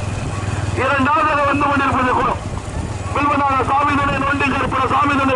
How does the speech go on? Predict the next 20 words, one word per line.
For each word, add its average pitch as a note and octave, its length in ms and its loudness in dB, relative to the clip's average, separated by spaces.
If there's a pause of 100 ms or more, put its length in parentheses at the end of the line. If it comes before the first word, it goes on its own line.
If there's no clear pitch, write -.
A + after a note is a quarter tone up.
கொல்லங்குடி C#4 540 2
அவர்களை B3+ 300 2 (100)
கோவிந்தத்தேவர் C4 680 2
நினைவாக B3+ 340 2 (120)
ஆர் A#3 140 0
ஜி A3+ 80 0 (120)
ஆர் F#3+ 200 0
சித்திரங்குடி G3 500 0
இரண்டாவதாக. D3 520 0 (1200)
மூன்றாவது D4 640 2
வந்து C#4 200 2
கொண்டிருப்பது C4+ 460 2 (280)
கடுமையான C#4+ 640 2 (120)
போராட்டம். B3 480 0
மூன்றாவது, C4 540 2 (120)
மூன்றாவது, B3+ 500 2
நான்காவது B3+ 400 2
இடத்தை C4+ 260 0 (100)
பிடிப்பதற்கு C4 600 2 (1900)
நொண்டிகர் C#4 480 2